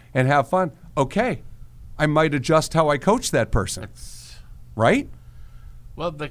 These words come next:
Speaker 2: the clarity of statement allows you to help the person. Without the clarity or defining terms, it's, you're unable to help the person effectively.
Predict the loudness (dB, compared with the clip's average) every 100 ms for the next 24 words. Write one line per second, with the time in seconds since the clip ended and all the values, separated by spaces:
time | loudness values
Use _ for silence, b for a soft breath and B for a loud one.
0 | -10 -10 -10 -10 -4 0 2 2 2 -2
1 | -4 -6 -6 -12 -6 -4 -4 -8 -8 -10
2 | -12 -16 b b -6 -4 2 4 4 2
3 | -4 -6 -6 -4 -6 -8 -12 -16 b b
4 | b b -4 -2 2 0 0 -14 -18 -18
5 | -14 -14 -8 -8 -8 -12 -18 -20 -20 -20
6 | -18 -18 -18 -20 b b b b -4 0
7 | -2 -4 -10 -8 -6 -4 -4 -4 -6 -8
8 | -8 -6 -6 -6 -8 -6 -6 -6 -8 -10
9 | -10 -8 -6 -6 -10 -14 -18 -20 -20 b
10 | b b b -10 -10 -10 -8 -2 0 0
11 | 0 -2 -2 -4 -6 -8 -4 -4 -4 -10
12 | -6 -4 -4 -6 -12 -8 -8 -8 -12 -16
13 | -18